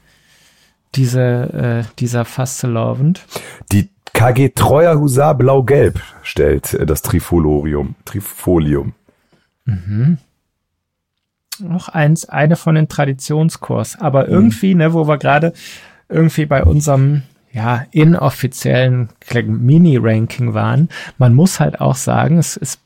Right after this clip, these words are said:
Speaker 1: gibt auch bei uns, äh, äh, um das so ein bisschen zu relativieren, es gibt halt Gesellschaften, da sind wir als Band tatsächlich sehr oft gebucht. Äh,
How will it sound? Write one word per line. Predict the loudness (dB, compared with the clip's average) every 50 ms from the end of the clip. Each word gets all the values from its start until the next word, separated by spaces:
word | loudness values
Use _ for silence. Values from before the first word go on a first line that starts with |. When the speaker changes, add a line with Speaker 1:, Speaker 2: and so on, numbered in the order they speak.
| -10 -10 -6 -4
Speaker 1:
gibt | -6 -6 -4 -4
auch | -4 -4 -4
bei | -2 -4 -4
uns, | 0 2 2 2 2 0 -2 -6
äh, | -6 -2 0 0 0 0 -2 -4 -10 -20 -20 -20 -20 -20 _ _ _ _ _ -6
äh, | -2 -2 -2 -2
um | 0 0 0 0
das | -2 -2 0
so | 2
ein | 2 2
bisschen | 2 2 0 0 -2 -2
zu | -2 -2 0
relativieren, | 0 2 2 0 0 -2 -2 -2 -2 0 0 2 2 0
es | 0 -2 -2
gibt | -4 -6 -4 -4
halt | -6 -6 -4 -4
Gesellschaften, | -4 -2 -2 -2 -2 -2 -2 -2 -2 -4 -4 -4 -4 -4 -2 -2
da | 0 0 0
sind | 0 0 0 0 0 0
wir | 0 0 0 0 -2
als | -4 -6 -6
Band | -4 -4 -2 0 0 -2 -2 -4
tatsächlich | -4 -6 -4 -4 -4 -4 -4 -4 -6 -8 -8
sehr | -6 -4 -2 0 2 2 2 0 -2 -6 _ -20 -20 _ _ _ _ _ _
oft | 0 0 0 -2 -6 -6 -2
gebucht. | 0 0 2 4 4 4 4 4 2 -2 -6 -14 -16 -18 -20 -20 _ _ _ _ -20 _ _ _ _ _ _ _ _ -2
Äh, | 0 2 2 0 -2